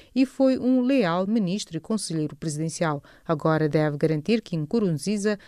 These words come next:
permanecerá intocável e a influenciar, ainda que em segundo plano, a política burundesa. Doutor Constantino Zafirino, académico e analista político angolano, fez as seguintes considerações sobre estas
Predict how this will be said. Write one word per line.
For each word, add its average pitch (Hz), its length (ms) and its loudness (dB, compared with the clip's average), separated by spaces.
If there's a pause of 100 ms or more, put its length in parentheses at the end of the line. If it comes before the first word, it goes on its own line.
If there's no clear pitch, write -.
(160)
permanecerá 262 800 4
intocável 202 680 -2
e 165 100 -2
a 151 60 -2
influenciar, 175 800 -2
ainda 190 360 0
que 180 180 -4 (100)
em 160 160 -2
segundo 151 420 -4
plano, 202 380 0 (280)
a 226 80 0
política 170 560 0
burundesa. 156 720 0 (120)
Doutor 156 280 0
Constantino 156 520 -2
Zafirino, 165 440 -2
académico 160 520 -2
e 175 40 4
analista 160 380 -2
político 180 320 -4
angolano, 185 400 0 (240)
fez 233 220 0
as 269 80 2
seguintes 156 340 -4
considerações 165 800 -2
sobre 156 300 -4
estas - 420 -6